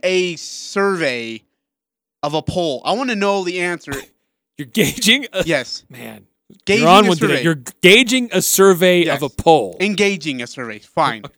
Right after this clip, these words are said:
Speaker 2: Okay.
Speaker 1: Engaging a
Speaker 2: Ooh.
Speaker 1: survey of
Speaker 2: Okay.
Speaker 1: a poll. What does gauging mean?
Speaker 2: No, just, you're, you're gauging a survey of a poll. All three of those are, like, kind of the same thing, but you're gauging a survey
Speaker 1: Wait, gauging, survey,
Speaker 2: of
Speaker 1: and
Speaker 2: a
Speaker 1: poll are the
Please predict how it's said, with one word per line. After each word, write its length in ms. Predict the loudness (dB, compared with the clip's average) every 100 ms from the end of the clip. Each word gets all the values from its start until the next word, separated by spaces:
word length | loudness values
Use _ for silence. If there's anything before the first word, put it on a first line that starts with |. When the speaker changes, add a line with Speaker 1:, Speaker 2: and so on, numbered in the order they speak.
| _
Speaker 2:
Okay. 220 | -20 -8 -4
Speaker 1:
Engaging 720 | -2 0 -2 -2 -8 -10 -12 -10
a 40 | -6
Speaker 2:
Ooh. 120 | -2
Speaker 1:
survey 440 | -2 -2 -6 -8 -10
of 100 | -8
Speaker 2:
Okay. 300 | -6 -6 -6
Speaker 1:
a 40 | -10
poll. 60 | _ _ -8
What 80 | -8
does 100 | -4
gauging 420 | -4 -4 -8 -10
mean? 200 | -12 -18 _ _ _ _ _ _ _ _ _ _ _ _
Speaker 2:
No, 160 | -20
just, 200 | -20 _ _
you're, 300 | -6 -4 -4
you're 180 | -4 -4
gauging 640 | 2 4 6 4 2 0 -4
a 80 | -6
survey 580 | -2 0 2 0 -2 -4
of 160 | -8 -10
a 80 |
poll. 580 | -8 -2 0 0 -6 -10 0
All 160 | 0 0
three 300 | 0 2 4
of 80 |
those 260 | 4 2 2
are, 80 | 0
like, 320 | 0 -4 -12 _ _ _ _ _ _ _ -8
kind 140 | -6
of 60 | -4
the 60 |
same 300 | -4 -4 -4
thing, 280 | -8 -10 -10
but 160 | -16 -16 _ _ _ -12
you're 100 | -4
gauging 460 | 2 2 0 -2
a 60 | -2
survey 500 | 0 4 4 4 2
Speaker 1:
Wait, 320 | 0 -2 -6
gauging, 580 | -2 -2 -2 -4 -4 -8 -12
survey, 300 | -6 -2 0
Speaker 2:
of 100 | 0
Speaker 1:
and 40 |
Speaker 2:
a 60 | 0
Speaker 1:
poll 100 |
are 40 |
the 60 | 4